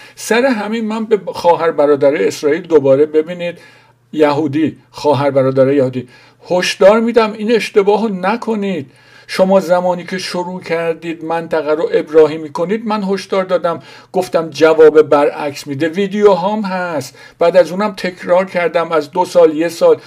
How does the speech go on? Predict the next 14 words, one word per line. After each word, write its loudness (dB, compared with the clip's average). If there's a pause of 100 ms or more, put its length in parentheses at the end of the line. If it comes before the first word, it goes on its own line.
(140)
دو 2
ماه -4
پیش، -10
بازم -2
الان -4
دوباره -4
تکرار -10
کردم، -12 (1300)
برعکس 0
جواب -2
می‌ده. 2
اگر 0
شما -4
به -2